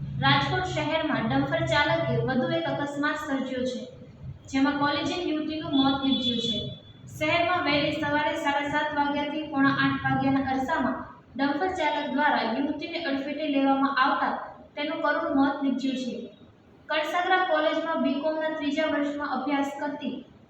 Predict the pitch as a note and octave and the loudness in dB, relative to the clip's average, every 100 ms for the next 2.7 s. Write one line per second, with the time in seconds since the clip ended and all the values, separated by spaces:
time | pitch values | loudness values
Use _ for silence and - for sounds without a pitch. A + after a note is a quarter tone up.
0 | - A3+ D#4+ D4 D#4 D4+ D#4 C#4+ - - | -6 -2 0 0 0 2 0 0 -2 -2
1 | C#4 C#4 D#4+ E4 E4+ C4 - C#4 C#4+ - | -4 -4 -4 -4 -2 -2 0 0 2 0
2 | C#4 B3+ B3 A#3+ A3 G3+ - | 0 2 2 2 0 -2 -6